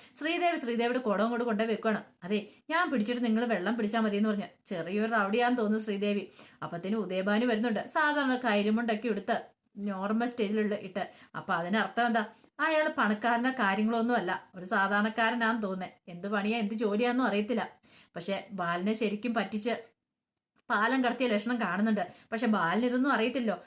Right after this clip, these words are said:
ബാലന്റെ പ്രതീക്ഷ ഭയങ്കര കോടീശ്വരനാ. ആദ്യത്തെ പത്രാസും പാട്ടും ഭാവവും ഒക്കെ കണ്ടു കഴിഞ്ഞപ്പോ തന്നെ വലിയ കാറ് വന്നിറങ്ങുന്നു,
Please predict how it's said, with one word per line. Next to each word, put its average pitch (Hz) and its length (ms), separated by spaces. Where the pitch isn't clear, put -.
ബാലന്റെ 180 360
പ്രതീക്ഷ 233 360
ഭയങ്കര 254 380
കോടീശ്വരനാ. 240 520
ആദ്യത്തെ 226 440
പത്രാസും 226 460
പാട്ടും 240 260
ഭാവവും 226 240
ഒക്കെ 233 120
കണ്ടു 220 120
കഴിഞ്ഞപ്പോ 220 220
തന്നെ 240 180
വലിയ 208 220
കാറ് 202 300
വന്നിറങ്ങുന്നു, 220 640